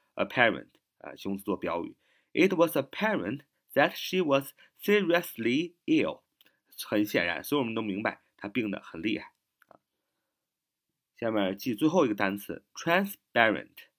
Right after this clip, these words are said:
啊，transparent，transparent，transparent。transparent，形容词，透明的啊，浅显易懂的，T R A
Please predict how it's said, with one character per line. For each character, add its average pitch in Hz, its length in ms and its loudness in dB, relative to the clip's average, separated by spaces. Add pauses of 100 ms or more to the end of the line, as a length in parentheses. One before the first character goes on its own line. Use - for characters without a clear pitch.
(120)
啊， 82 120 -10
transparent，transparent，transparent。 - 3750 -2 (580)
transparent， 113 920 0 (200)
形 - 180 -4
容 123 80 -4
词， 123 120 -2
透 - 220 -2
明 110 260 0
的 - 180 -4 (260)
啊， 78 240 -10 (340)
浅 117 280 -2
显 107 260 -4
易 117 100 -6
懂 - 280 -10
的 - 140 -14 (300)
，T 165 240 -4
R 110 300 2
A 120 280 0